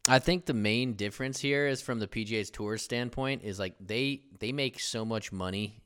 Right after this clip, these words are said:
and maybe they're not, I think golfers are paid very handsomely, but I heard somebody make the point that the guy that's a hundred twenty-fifth on the money list and the guy that's fiftieth on the money list, there's not much difference there,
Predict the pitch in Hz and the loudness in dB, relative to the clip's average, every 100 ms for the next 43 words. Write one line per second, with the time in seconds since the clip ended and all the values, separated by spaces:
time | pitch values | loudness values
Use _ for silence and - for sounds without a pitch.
0 | - 90 90 87 - - 95 95 101 107 | -12 -8 -6 -8 -12 -14 -8 -4 -4 -2
1 | 95 92 92 - _ _ _ _ _ _ | -2 -2 -4 -6 _ _ _ _ _ _
2 | _ _ _ _ _ - 123 143 120 98 | _ _ _ _ _ 2 2 2 0 2
3 | 101 - 110 101 87 82 - 98 92 85 | 2 2 -2 -2 -4 -6 -4 -2 -2 -2
4 | 92 92 92 92 92 104 110 117 - - | 0 0 -2 -4 -4 -4 -2 -4 -8 -20
5 | - - - 101 90 - - 95 110 101 | -20 -20 -4 -2 -2 -8 -8 -6 -4 -4
6 | 113 101 98 98 - - 101 98 92 - | -6 -4 -4 -4 -8 -8 -6 -4 -6 -8
7 | _ - 101 101 107 110 104 - - 90 | _ -8 -2 2 4 4 2 -2 -8 -4
8 | 110 107 95 - 104 92 - 104 - 90 | -2 0 -2 -4 -4 -4 -2 -2 -2 -4
9 | 90 87 101 107 113 - - - _ _ | -4 -4 -2 0 -2 -2 -10 -20 _ _
10 | _ 104 98 90 92 95 85 - - - | _ -8 -6 0 0 0 -2 -6 -4 -2
11 | 104 117 117 120 120 120 120 123 127 131 | -2 2 2 2 0 2 2 2 0 0
12 | - - _ 101 101 113 104 101 92 92 | -4 -8 _ 0 2 2 2 0 0 -2
13 | - 82 - 73 78 | -2 -8 -6 -6 -6